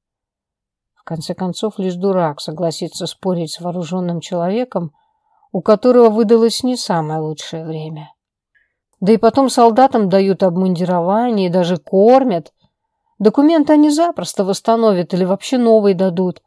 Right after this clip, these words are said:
А это по нынешним временам уже почти удачно сделанная карьера. Да ещё предлагают вроде бы не бегать с автоматом наперевес,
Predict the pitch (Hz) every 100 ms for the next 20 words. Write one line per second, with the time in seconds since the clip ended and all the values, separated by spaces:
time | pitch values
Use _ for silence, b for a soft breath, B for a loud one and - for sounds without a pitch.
0 | _ _ _ _ 165 175 175 202 220 240
1 | 220 220 214 240 233 226 226 214 190 202
2 | 202 202 196 190 - - - 262 240 208
3 | 208 - 208 196 190 190 190 190 185 180
4 | 190 185 175 170 170 - _ _ _ _
5 | _ _ _ _ 190 165 160 - 190 190
6 | 180 180 180 202 196 - 175 165 170 180
7 | 190 240 254 214 - - 196 190 175 180
8 | 165 165 185 196 185 170 -